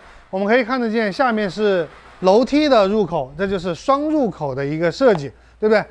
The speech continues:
首先我们通过车库入口来到室内，那么这一层呢，是我们别墅的第三层。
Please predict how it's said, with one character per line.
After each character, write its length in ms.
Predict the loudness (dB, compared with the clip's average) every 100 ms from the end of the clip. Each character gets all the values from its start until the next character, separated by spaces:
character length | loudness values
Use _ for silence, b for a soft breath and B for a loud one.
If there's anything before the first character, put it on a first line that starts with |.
| b b b
首 340 | 0 2 2
先 280 | 2 2 4
我 180 | 4 4
们 200 | 2 0
通 280 | 0 0
过 420 | 4 6 6 4 2 -8 b b b b b -4
车 200 | 2 4
库 160 | 6
入 160 | 4 4
口 180 | 2 2
来 140 | 4
到 220 | 4 2
室 280 | 2 -2 -2
内， 240 | 0 0 -4 -16 b b b b b
那 100 | 2
么 100 | 2
这 260 | 4 4 4
一 60 |
层 360 | 2 -2 0 2
呢， 200 | 2 2 -4
是 160 | -12 -2
我 140 | 0
们 180 | 0 0
别 140 | -2 -2
墅 140 | 0
的 100 | -2
第 160 | -2 0
三 200 | 0 -2
层。 140 | -4